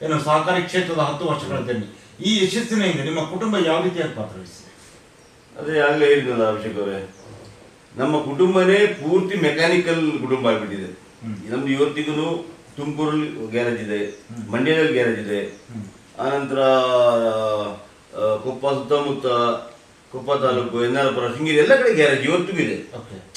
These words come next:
Speaker 2: ಮೆಕ್ಯಾನಿಕಲ್ ಫ್ಯಾಮಿಲಿ, ಮೆಕ್ಯಾನಿಕಲ್ ಫ್ಯಾಮಿಲಿ. So ಅವರೆಲ್ಲರೂ ತುಂಬಾ ಸಪೋರ್ಟ್ ಮಾಡಿದ್ದಾರೆ ನಮ್ಗೆ.
Speaker 1: ಹ್ಮ್.
Speaker 2: ಸಪೋರ್ಟ್ ಇಲ್ಲದೆ ನಾವೇನು ಮಾಡ್ಲಿಕ್ಕಾಗಲ್ಲ, ಎಲ್ಲರೂ ಸಪೋರ್ಟ್ ಮಾಡಿದ್ದಾರೆ.
Speaker 1: ಈಗ ಉದ್ಯಮ ಅಂತ ಬರ್ಲಿ, ಯಾವುದೇ ಕ್ಷೇತ್ರ ಅಂತ ಬಂದಾಗ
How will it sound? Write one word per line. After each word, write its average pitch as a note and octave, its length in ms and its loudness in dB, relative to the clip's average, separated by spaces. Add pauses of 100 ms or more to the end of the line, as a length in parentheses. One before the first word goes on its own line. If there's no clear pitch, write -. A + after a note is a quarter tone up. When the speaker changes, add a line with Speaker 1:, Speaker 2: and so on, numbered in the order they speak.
(140)
Speaker 2:
ಮೆಕ್ಯಾನಿಕಲ್ A2+ 680 -8
ಫ್ಯಾಮಿಲಿ, D#3 380 0
ಮೆಕ್ಯಾನಿಕಲ್ A#2+ 560 -2
ಫ್ಯಾಮಿಲಿ. F#2 460 -8 (840)
So D#3 60 2 (360)
ಅವರೆಲ್ಲರೂ G#3 420 2
ತುಂಬಾ G3+ 240 0
ಸಪೋರ್ಟ್ C3 380 0
ಮಾಡಿದ್ದಾರೆ G2 400 -4
ನಮ್ಗೆ. F2+ 200 -10
Speaker 1:
ಹ್ಮ್. A2 120 -12 (340)
Speaker 2:
ಸಪೋರ್ಟ್ G3 300 -4
ಇಲ್ಲದೆ F#3+ 160 0
ನಾವೇನು C3+ 320 0
ಮಾಡ್ಲಿಕ್ಕಾಗಲ್ಲ, F#2+ 680 -6 (1040)
ಎಲ್ಲರೂ F3 220 -4
ಸಪೋರ್ಟ್ - 300 -6
ಮಾಡಿದ್ದಾರೆ. C#3+ 280 -16
Speaker 1:
ಈಗ C3 80 -12
ಉದ್ಯಮ C3+ 440 -4
ಅಂತ F3 200 -2
ಬರ್ಲಿ, D#3+ 400 -2
ಯಾವುದೇ G3 320 0
ಕ್ಷೇತ್ರ D#3 320 -4
ಅಂತ C#3 160 -8
ಬಂದಾಗ A2+ 340 -6